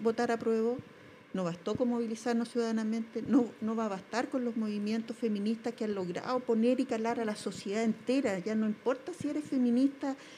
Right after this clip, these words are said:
militante o no militante, todas estamos clarísimas en nuestros derechos. Pero ahora tenemos que mirar más allá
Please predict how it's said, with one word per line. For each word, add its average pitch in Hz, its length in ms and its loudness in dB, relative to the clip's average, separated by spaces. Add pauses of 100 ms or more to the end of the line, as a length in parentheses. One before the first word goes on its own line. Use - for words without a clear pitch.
(120)
militante 233 680 4
o 269 60 4
no 262 120 6
militante, 254 640 0 (380)
todas - 220 -6
estamos 277 420 4 (280)
clarísimas 214 640 0
en 180 80 -2
nuestros 180 320 -6
derechos. - 340 -10 (340)
Pero 190 140 0
ahora 233 160 2
tenemos 233 320 2
que 233 160 -6
mirar 202 280 0
más 226 240 0
allá 160 220 -4